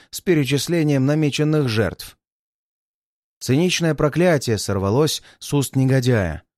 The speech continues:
а глаза его с выражением ненависти впились в холодное лицо сыщика. «Проклятый!» — проскрежетал убийца. «Сам сатана спасает тебя!»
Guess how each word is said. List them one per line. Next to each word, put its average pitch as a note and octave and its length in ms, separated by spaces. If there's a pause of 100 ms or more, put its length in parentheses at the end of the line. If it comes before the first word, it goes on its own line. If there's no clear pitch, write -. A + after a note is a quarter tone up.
(300)
а D#3+ 120
глаза D#3+ 420
его E3+ 180
с - 100
выражением C3 640
ненависти D3+ 640 (400)
впились F#3 420
в - 40
холодное F3 680
лицо C#3+ 380
сыщика. F2 760 (840)
«Проклятый!» — E3 1000 (420)
проскрежетал C3+ 720
убийца. A2+ 540 (520)
«Сам A#3 360
сатана B3+ 540
спасает C#3 580
тебя!» G2+ 400